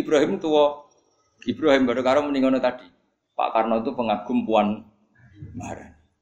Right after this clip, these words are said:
Mbak Zubair itu pengagum Gus Gufur. Mbak Munawir itu pengagum Gus Najib. Kan aneh. Paham ya? Akhirnya wong Islam nerangno, mulane ilmu nasab penting. Terus Kanjeng Nabi nerangno. "Kowe roh mbah-mbahmu. Tahu Muhammad jenenge Yahuda, lha ya Yahuda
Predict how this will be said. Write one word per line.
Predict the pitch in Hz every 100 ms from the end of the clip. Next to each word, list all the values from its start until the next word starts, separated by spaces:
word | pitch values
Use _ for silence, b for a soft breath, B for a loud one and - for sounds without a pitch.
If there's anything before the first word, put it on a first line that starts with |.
| _ -
Mbak | 95
Zubair | - - 101
itu | 104 120
pengagum | 107 95 - 101 98
Gus | 101
Gufur. | 98 82 92 -
Mbak | 90
Munawir | 95 98 98 113
itu | 107
pengagum | 104 95 - 98
Gus | 107 101
Najib. | 87 - -
Kan | -
aneh. | 135 - - _ _ _ _ _ _ _ _ _ _ _ _ _
Paham | - 104 85 -
ya? | - _ _ _ _ _ _ _ _ -
Akhirnya | 139 170 196 214 185
wong | 147 143
Islam | 131 165 151
nerangno, | 123 113 104
mulane | 104 117 110
ilmu | 120 117
nasab | 110 110 -
penting. | 98 92 95
Terus | -
Kanjeng | 113 104
Nabi | 110 120 110
nerangno. | 101 98 85 -
"Kowe | 160
roh | 147 117 - _ _ _ _ _ -
mbah-mbahmu. | 104 98 92 90 90 _ _ _ _
Tahu | 101 123 113
Muhammad | 101 92 90
jenenge | 104 113 110
Yahuda, | 95 95 101 98
lha |
ya | 117 104 104
Yahuda | 101 101 -